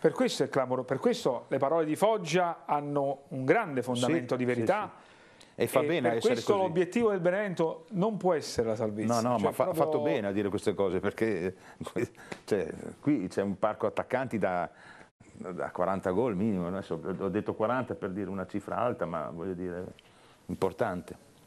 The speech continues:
Speaker 1: Va bene, diamo un'occhiata al settore giovanile del Benevento, vediamo a che punto è il percorso. Primavera, eh, la partita dell'ottava giornata, il Benevento ha perso col Crotone due a zero,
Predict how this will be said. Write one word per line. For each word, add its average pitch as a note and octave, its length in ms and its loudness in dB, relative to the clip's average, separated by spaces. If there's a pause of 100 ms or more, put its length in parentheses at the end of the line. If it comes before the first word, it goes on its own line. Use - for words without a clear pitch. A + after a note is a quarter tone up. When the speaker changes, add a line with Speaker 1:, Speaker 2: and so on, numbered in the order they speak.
(520)
Speaker 1:
Va C4+ 80 6
bene, A3 200 2
diamo C#4 180 2
un'occhiata B3 400 2
al G#3 120 0
settore G#3 320 4
giovanile F#3 540 2
del D#3 720 2
Benevento, G3 640 0
vediamo D#3+ 960 0
a D3 140 0
che E3 140 -2
punto D#3+ 420 0
è D3 60 2
il C3+ 420 2
percorso. A3+ 760 2
Primavera, F3+ 840 0
eh, D#3 400 0
la D#3 280 0
partita E3 800 0
dell'ottava D3+ 480 0
giornata, F#3+ 800 0
il E3 80 -12
Benevento D#3+ 340 2
ha D3+ 40 2
perso F3+ 340 0
col D#3 140 2
Crotone F3 320 0
due G3 160 4
a G#3 80 0
zero, F#3 480 2